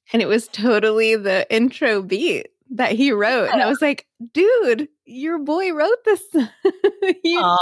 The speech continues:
Speaker 1: totally made this beat for us." He was like, "Shut up, play it again." <laughs>
Speaker 2: <laughs>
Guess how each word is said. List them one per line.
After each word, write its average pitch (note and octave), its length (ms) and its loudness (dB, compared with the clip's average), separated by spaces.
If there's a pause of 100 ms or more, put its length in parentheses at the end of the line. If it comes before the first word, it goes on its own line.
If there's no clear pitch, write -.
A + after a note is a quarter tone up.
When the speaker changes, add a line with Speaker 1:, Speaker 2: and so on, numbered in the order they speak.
Speaker 1:
totally G#3+ 280 -2
made C#4+ 280 -2
this C#4 140 -8
beat C#4+ 220 -6
for G#3 80 -4
us." A#3 120 -4
He D4 100 -4
was B3 100 -6
like, A3+ 160 -12
"Shut - 320 -10
up, - 180 -18
play - 160 -10 (100)
it - 40 -8
again." F4+ 580 -6 (360)
<laughs> - 0 -
Speaker 2:
<laughs> C4+ 380 0